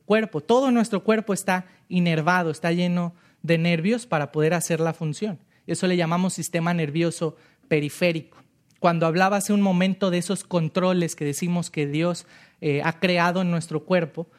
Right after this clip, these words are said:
hablamos de la parte que llamamos autónoma y otra que llamamos, eh, somática. La autónoma es la que controla esas actividades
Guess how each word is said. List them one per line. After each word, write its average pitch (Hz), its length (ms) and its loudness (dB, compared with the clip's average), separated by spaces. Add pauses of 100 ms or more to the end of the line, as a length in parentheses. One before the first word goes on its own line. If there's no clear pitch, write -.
(240)
hablamos 165 520 2
de 165 80 4
la 147 180 0
parte 170 380 0
que 156 180 -2
llamamos 156 520 -2
autónoma 180 800 0 (260)
y 160 160 0
otra 170 300 0
que 165 100 -2
llamamos, 156 680 -2 (180)
eh, 160 200 0
somática. 208 840 0
La 160 100 2
autónoma 214 680 2
es 180 100 0
la 190 120 0
que 180 140 -6
controla 185 460 0
esas 185 380 -2
actividades 175 640 0